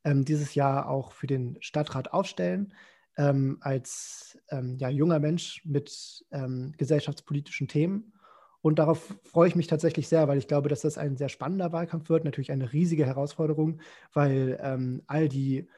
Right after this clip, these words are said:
Wahlkampfmittel, die wir sonst benutzt haben, zum Beispiel auf der Straße ins Gespräch kommen mit Menschen, die werden so in der Form dieses Jahr wahrscheinlich weniger möglich sein. Und, ähm,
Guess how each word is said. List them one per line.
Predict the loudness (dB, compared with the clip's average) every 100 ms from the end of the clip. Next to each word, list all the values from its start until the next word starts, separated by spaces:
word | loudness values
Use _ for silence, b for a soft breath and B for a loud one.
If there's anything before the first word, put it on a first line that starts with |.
| b b 0
Wahlkampfmittel, | 2 2 0 -2 2 2 4 4 2
die | 2
wir | 0
sonst | 0 -2 -2
benutzt | -2 -4 -6
haben, | -6 -2 -2
zum | -2
Beispiel | -6 -6 -10
auf |
der | -8
Straße | -8 -8 -4 -4 0 0
ins | 0 -4
Gespräch | -10 -4 -4 -2
kommen | -2
mit | -2 0
Menschen, | -2 -2 -2 -4 B B B 0
die | 4
werden | 4 4
so | 2 0
in | 0
der | 0 -2
Form | -6 -6 -4 -4
dieses | -4 -6 -8
Jahr | -4 -2
wahrscheinlich | -2 -4 -2 0 -2 -4 b b b 6
weniger | 8 8 4
möglich | 2 0 -4
sein. | -4 -6 -8 -2
Und, | 0 0 -2 -16 -6
ähm, | -4 0 -2 -4